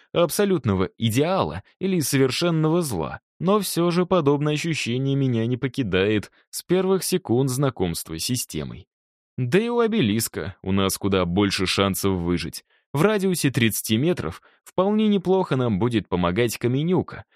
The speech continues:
и вроде как все должны влезть в этот круг. А с обороной что-нибудь придумаем. Шипы сразу активировать не стал,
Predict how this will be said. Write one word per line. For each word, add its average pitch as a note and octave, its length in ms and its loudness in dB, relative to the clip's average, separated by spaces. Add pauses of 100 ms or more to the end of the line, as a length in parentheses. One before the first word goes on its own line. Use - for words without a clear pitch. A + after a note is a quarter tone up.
(160)
и G3 120 2
вроде F#3 360 2
как D#3 240 -2
все G2+ 240 0
должны A2+ 440 2
влезть F2+ 480 0
в D#2+ 60 -2
этот D#2+ 260 -2
круг. - 420 -10 (280)
А F3+ 140 -4
с F3+ 100 -2
обороной F3 460 2
что-нибудь A2+ 680 0
придумаем. B2+ 680 -4 (400)
Шипы G#3 360 0
сразу D#3 460 2
активировать A2 680 0
не C3+ 120 0
стал, C2 400 -6